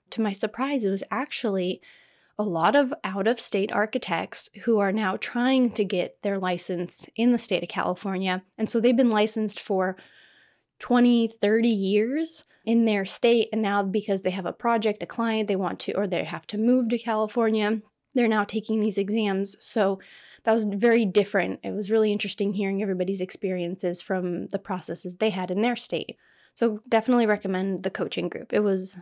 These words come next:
definitely well worth it. I also bought Archibald Wu's two mock exams that he has and also a workbook. My plan was to review the workbook while I was in Prague, actually, but that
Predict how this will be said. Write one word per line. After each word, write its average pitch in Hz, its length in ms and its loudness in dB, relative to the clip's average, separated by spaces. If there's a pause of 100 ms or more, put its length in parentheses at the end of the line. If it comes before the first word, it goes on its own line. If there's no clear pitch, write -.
(140)
definitely 196 340 -4
well 180 180 0
worth - 280 -6
it. 175 200 -4 (580)
I 220 120 4
also 226 360 2
bought 190 560 2
Archibald 196 520 0
Wu's 185 680 -2
two 233 180 2
mock 214 320 2
exams 277 400 2
that 311 140 0
he 302 120 0
has 294 380 -2
and 214 180 2
also 208 320 0
a 180 40 -2
workbook. 262 600 -2 (560)
My 196 200 -2
plan 247 300 2
was 233 120 2
to 226 120 2
review 214 340 2
the 196 140 2
workbook 190 640 2
while 190 140 2
I 185 80 2
was 185 160 0
in 170 120 -2
Prague, 220 500 2 (120)
actually, 254 520 0
but 190 400 -2
that - 180 -4